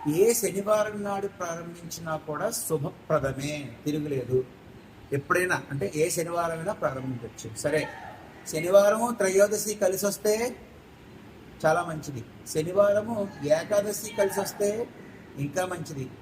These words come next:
శనివారం మహాశివరాత్రి, ప్రతి మాసంలో శివరాత్రి వస్తుంది కదా, మహాశివరాత్రి రోజు శనివారం కలిసి వస్తే మరీ మంచిది. ఇలాగా ఈ తిథుల్లో ప్రారంభించవచ్చు. ఇవేమీ కుదరట్లేదండి ఈ మధ్యకాలంలో అంటే వెంటనే మీరు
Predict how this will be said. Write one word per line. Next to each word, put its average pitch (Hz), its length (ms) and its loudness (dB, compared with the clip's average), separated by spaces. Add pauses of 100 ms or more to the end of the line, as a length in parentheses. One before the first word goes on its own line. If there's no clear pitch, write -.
(260)
శనివారం 185 800 0
మహాశివరాత్రి, 175 760 -2
ప్రతి 160 340 -8
మాసంలో 180 380 -6
శివరాత్రి 165 460 -4
వస్తుంది 160 360 -10
కదా, 156 100 -6
మహాశివరాత్రి 151 840 -2
రోజు 160 240 -6
శనివారం 156 480 -2
కలిసి 147 240 -6
వస్తే 170 440 -2 (380)
మరీ 170 440 0
మంచిది. 139 580 -4 (560)
ఇలాగా 190 420 2 (140)
ఈ 220 240 -2
తిథుల్లో 185 560 2
ప్రారంభించవచ్చు. 170 840 -4
ఇవేమీ 151 300 -2
కుదరట్లేదండి 185 760 0
ఈ 190 100 2
మధ్యకాలంలో 165 680 -4
అంటే 170 160 -4 (360)
వెంటనే 190 300 0
మీరు 170 440 -4